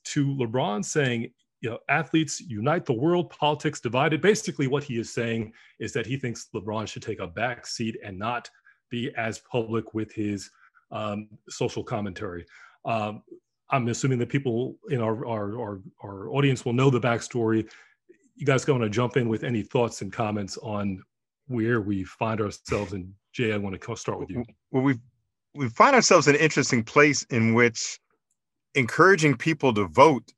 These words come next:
Speaker 2: and trying to protect the right for people to vote is divisive.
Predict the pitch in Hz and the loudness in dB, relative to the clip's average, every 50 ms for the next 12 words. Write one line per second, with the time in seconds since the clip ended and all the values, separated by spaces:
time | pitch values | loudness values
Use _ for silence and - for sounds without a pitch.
0 | _ - 123 117 107 104 - - 139 143 147 143 131 - - 147 135 127 120 117 | _ -4 0 0 0 0 4 4 6 6 6 6 4 2 2 4 4 4 4 0
1 | - _ _ _ _ - - - _ _ - - 135 113 - - 151 160 151 - | -2 _ _ _ _ -20 -20 -20 _ _ -4 -4 -2 0 0 2 2 2 2 4
2 | - 127 117 131 139 147 143 - _ - - 120 113 143 151 - 127 107 107 90 | 2 4 6 8 6 6 4 2 _ -6 -4 -2 0 0 0 2 2 0 0 4
3 | 80 139 160 143 127 - _ _ _ _ _ _ - 139 123 110 143 135 110 139 | 6 8 8 6 6 0 _ _ _ _ _ _ 0 0 4 6 6 6 8 8
4 | 151 196 - - 110 95 90 | 6 6 4 2 -2 -2 -4